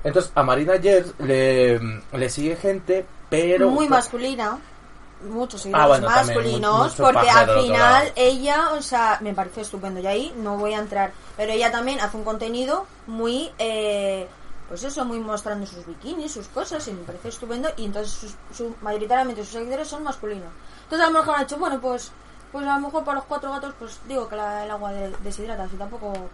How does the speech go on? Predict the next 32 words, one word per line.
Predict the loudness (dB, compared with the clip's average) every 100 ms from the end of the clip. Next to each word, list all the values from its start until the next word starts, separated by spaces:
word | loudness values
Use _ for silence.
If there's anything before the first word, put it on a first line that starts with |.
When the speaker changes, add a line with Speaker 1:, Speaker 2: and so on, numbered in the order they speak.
| -6 -6 -8 -12 -10
Speaker 1:
Exacto, | -8 -8 -10 -6 -4
entonces | -4 -6 -8 -6
tiene | -6 -4
mucho. | -4 -4 -4 -6 -6 -8
Se | 0 0
fue | 4 4
a | 4 2
Pe-, | 0 0 0
eh, | -2 -2 -4
esto | -4
ya | -2 0
lo | 0
conté, | -2 -4 -4
se | -4 -2
fue | 0
a | 2
Perú | 4 4
a | 4
meterse | 2 0 0
ayahuasca. | 0 2 2 2 -4 -4 -14 -12 -12 -14 -16
Es | -2
que | 0
la | 2
pava | 2 0
está | -2
muy | -2
mal | -2 -2
de | -2
la | -2
cabeza. | -2 -4 -6
La | -4
pa-, | -2 -2